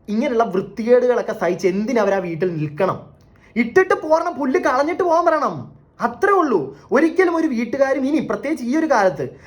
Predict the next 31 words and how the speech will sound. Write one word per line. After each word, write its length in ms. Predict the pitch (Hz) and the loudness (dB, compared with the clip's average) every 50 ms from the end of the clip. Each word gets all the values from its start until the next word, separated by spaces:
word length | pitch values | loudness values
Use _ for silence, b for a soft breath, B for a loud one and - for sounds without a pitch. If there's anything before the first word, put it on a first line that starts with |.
| B - | B 0
ഭർത്താവിൻ്റെ 520 | 226 240 247 240 247 254 262 254 254 254 254 220 | 0 0 0 0 0 0 0 0 0 2 2 2
അടിമയായി 400 | 214 214 226 226 214 208 220 233 226 | 2 0 0 0 0 0 0 0 -2
സഹിച്ച് 300 | 220 180 190 220 214 226 | -2 -2 -4 -4 -4 -6
ആ 20 | 214 220 | -6 -4
വീട്ടിൽ 200 | 196 190 190 226 226 226 | -4 -4 -4 -4 -4 -2
കിടക്കണോ 300 | 196 180 170 180 196 214 220 | -4 -4 -4 -4 -6 -4 -4
നിങ്ങളുടെ 200 | 196 180 185 208 196 | -4 -4 -4 -4 -4
മക്കളെ 240 | 170 151 - 190 208 208 | -6 -4 -2 -2 -2 -2
നിങ്ങൾ 140 | 180 180 190 190 | -2 -2 -2 -2
പറഞ്ഞ് 200 | 180 175 190 220 214 | -4 -4 -4 -2 0
പഠിപ്പിക്കരുത്. 520 | 214 202 208 214 269 226 269 190 156 120 113 - - - _ b b b b - - | 0 0 -2 -4 -2 0 0 0 0 -4 -8 -12 -18 -20 _ b b b b -4 -2
അത് 100 | 202 311 - | -2 2 2
തെറ്റാണ്. 400 | 262 226 233 233 - 339 269 220 196 | 2 0 2 0 0 0 0 0 -2
അങ്ങനെ 180 | 196 214 277 294 302 | -2 0 0 0 0
നിങ്ങൾ 140 | 294 285 302 302 - | 0 -2 0 2 2
ചെയ്യുന്നതുകൊണ്ടാണ് 500 | 240 233 262 277 294 320 302 294 285 277 277 | 2 2 2 0 -2 -2 0 0 0 2 2
ദാ 40 | 285 277 | 2 2
ഇങ്ങനെയുള്ള 260 | 247 262 277 277 294 285 | 0 -2 -4 -4 -4 -4
സ്ത്രീകൾ 300 | - 247 233 254 262 247 262 269 269 B B B - | -4 -4 -2 0 2 2 2 0 0 B B B -2
അവർക്ക് 260 | 185 233 254 - - - - - - _ - | 0 0 0 -2 -4 -6 -8 -10 -20 _ -8
അവരുടെ 200 | - 202 233 254 285 | -6 -4 -2 -2 -2
ഒരു 60 | 285 - - | -4 -4 -2
പരിധി 240 | 233 214 240 254 311 311 | -2 -2 0 0 0 0
കഴിഞ്ഞ് 200 | 285 277 269 285 | 0 0 0 -2
കഴിയുമ്പോൾ 220 | 285 294 277 285 233 | -4 -4 -2 -2 -2
അവരില്ലാതെയാവുന്നത്. 880 | 226 254 247 208 220 262 285 294 311 320 294 247 214 196 175 156 135 117 101 - - _ _ b b b b b - | -2 -4 -4 -2 0 0 0 2 0 0 0 0 -2 -2 -4 -4 -6 -6 -8 -12 -18 _ _ b b b b b -2
നിങ്ങൾക്ക് 260 | 226 240 285 302 302 320 285 | 0 2 2 2 2 0 0
സ്വന്തം 180 | 277 277 285 269 240 | 0 0 0 0 -2
മക്കളെയല്ലേ 460 | 220 220 226 311 330 311 277 277 277 247 | -2 0 2 2 4 4 2 2 0 0
ഇല്ലാതെയാവുന്നത്? 600 | 208 220 220 226 226 226 208 196 196 180 156 147 120 B B B B | 0 0 2 2 2 2 2 0 -2 -4 -4 -6 -6 B B B B
സ്വന്തം 200 | - 220 233 285 | -4 -2 0 0